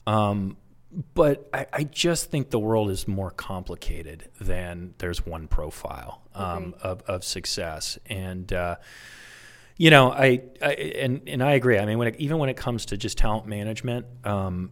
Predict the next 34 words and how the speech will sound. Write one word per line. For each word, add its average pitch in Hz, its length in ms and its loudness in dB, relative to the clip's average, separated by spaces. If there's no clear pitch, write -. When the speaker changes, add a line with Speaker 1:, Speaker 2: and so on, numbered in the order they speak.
Speaker 1:
you 110 140 -2
know, 95 220 -2
I, 131 160 2
I 135 180 2
would 120 220 2
much 110 280 -2
rather 104 280 -2
get 104 220 -8
to 101 140 -4
a 87 40 -6
place 101 500 -6
where, 98 600 -2
um, 95 560 0
uh, 95 80 -10
y-, 139 300 -4
you 143 140 -2
know, 113 100 4
you're 113 200 2
talking 143 560 2
less 117 380 2
about 101 360 2
what - 300 -4
box 107 360 0
somebody 160 340 -2
needs 160 260 -4
to 156 80 0
be 160 200 0
in, 165 240 -2
and 117 180 -2
you're 117 100 0
talking 120 540 -2
more 117 300 2
about, 101 560 0
um, 98 500 0